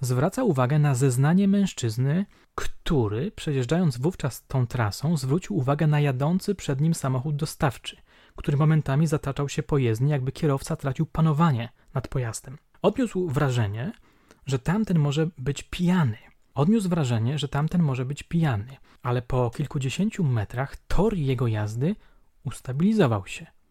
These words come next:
Wtedy go wyprzedził i pojechał dalej. Ciekawy incydent, prawda?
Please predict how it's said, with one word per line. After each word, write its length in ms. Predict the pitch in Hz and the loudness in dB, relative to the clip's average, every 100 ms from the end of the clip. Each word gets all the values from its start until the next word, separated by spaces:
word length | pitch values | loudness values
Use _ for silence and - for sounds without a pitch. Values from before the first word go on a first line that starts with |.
| _ | _
Wtedy 280 | - - 165 | -6 0 2
go 120 | 208 | 4
wyprzedził 540 | 196 185 123 113 135 147 _ - | 2 0 -6 -4 -4 -4 _ -4
i 80 | 202 | -2
pojechał 360 | 147 117 120 | 0 0 0
dalej. 340 | 123 104 113 - _ _ _ - | -2 -4 -8 -20 _ _ _ -14
Ciekawy 360 | - 110 107 | -10 -6 0
incydent, 440 | 143 185 127 101 - | 2 2 0 -4 -6
prawda? 360 | 104 107 156 | -6 -4 -6